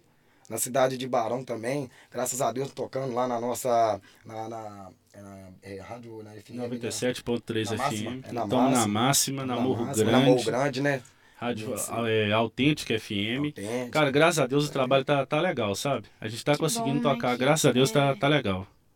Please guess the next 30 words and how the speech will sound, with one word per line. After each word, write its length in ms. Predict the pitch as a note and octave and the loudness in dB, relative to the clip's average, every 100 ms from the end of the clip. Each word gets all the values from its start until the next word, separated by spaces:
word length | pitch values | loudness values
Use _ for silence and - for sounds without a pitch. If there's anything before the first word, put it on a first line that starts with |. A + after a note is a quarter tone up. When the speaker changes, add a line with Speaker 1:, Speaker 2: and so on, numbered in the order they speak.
| _ _ _ _ _ _ _ _ | _ _ _ _ _ _ _ _
Speaker 3:
Que 100 | C4+ | -16
bom. 320 | A#3 G#3+ G#3+ G#3 - - - _ - | -8 -8 -8 -14 -20 -20 -20 _ -2
É... 600 | C#4 C#4 C#4 C#4 C4 - - _ - | 2 4 4 4 2 0 -8 _ -6
e 60 | |
vocês 420 | E4 G#4 F4+ E4 | 2 2 2 -2
me, 180 | D4 D#4 - _ | 0 -4 -8 _
já 160 | B3+ E4+ | 2 2
sofreram 440 | E4+ E4 C#4 B3 | 2 0 2 2
algum 220 | A#3 A3+ A#3 | 0 -2 -6
preconceito, 920 | A#3+ A#3+ A3 G#3+ - C4 A3+ A3 A3 | -6 -8 -8 -12 -4 -2 -2 -4 -14
assim, 320 | G3+ B3 A3+ | -14 -14 -14
por 140 | - | -16
causa, 260 | - A3+ C#3+ | -8 0 4
Speaker 2:
Ó. 100 | D3+ | 4
Speaker 3:
por 260 | C4+ F4 - | 6 2 2
cantar 520 | D4 C4 B3 B3 B3 | -2 -2 0 2 4
rap 340 | A3+ A3+ - G3+ | 2 -6 -8 -2
gospel? 520 | A#3 G#3+ - A3 G3 _ _ - | 0 0 -4 -18 -20 _ _ -6
Speaker 2:
Nossa. 1500 | D#3 D3+ B2 C3+ - - - - - - - - - - G2+ | 0 6 6 6 2 2 0 -2 -4 -6 -6 -8 -8 -8 -6
Speaker 1:
Vai 120 | G#2 | 0
Speaker 2:
Você 140 | C#3+ | 4
Speaker 1:
falar 80 | A#2 | 6
Speaker 2:
fala, 140 | A2 A2+ G#2 | 6 2 0
Speaker 1:
pelo 20 | |
Speaker 2:
pode 180 | A#2+ G#2 | -4 2
Speaker 1:
telefone? 320 | C3 G2+ G#2 | 2 2 -2
Speaker 2:
falar. 20 | - - - - - - | -14 -20 -20 -20 -20 -4
Speaker 1:
Ô, 280 | A3+ A3+ F#3 | -2 0 -2
ô, 40 | |
Duda, 420 | D#3 D3 A2+ F#2+ | -2 -2 -2 -6